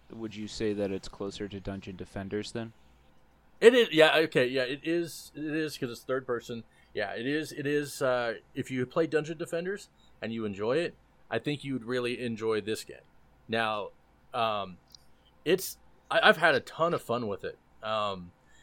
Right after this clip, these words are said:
Speaker 2: the character, the character, I say um way too much, but the, the character, uh, customization and stuff like that is interesting. So you have certain,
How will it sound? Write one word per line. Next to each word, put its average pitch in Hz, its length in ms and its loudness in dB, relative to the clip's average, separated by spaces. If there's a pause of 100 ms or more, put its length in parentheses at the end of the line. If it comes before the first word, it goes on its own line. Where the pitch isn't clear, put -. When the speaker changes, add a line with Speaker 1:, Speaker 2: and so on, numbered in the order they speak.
(380)
Speaker 2:
the 139 140 0
character, 160 760 4
the 117 80 -8
character, - 380 -2
I 123 80 -6
say 120 240 -2
um 98 180 -6
way 95 120 -8
too 98 120 -12
much, 92 200 -8 (200)
but 120 120 -6
the, 135 200 4
the 131 120 -2
character, 147 720 8 (580)
uh, 120 360 0 (400)
customization 147 640 0
and 139 100 -6
stuff 117 180 -4
like 113 140 -6
that 107 220 -4 (360)
is 135 240 -2
interesting. 123 640 0
So - 100 -10
you 135 160 -2
have 185 220 0
certain, 175 260 -2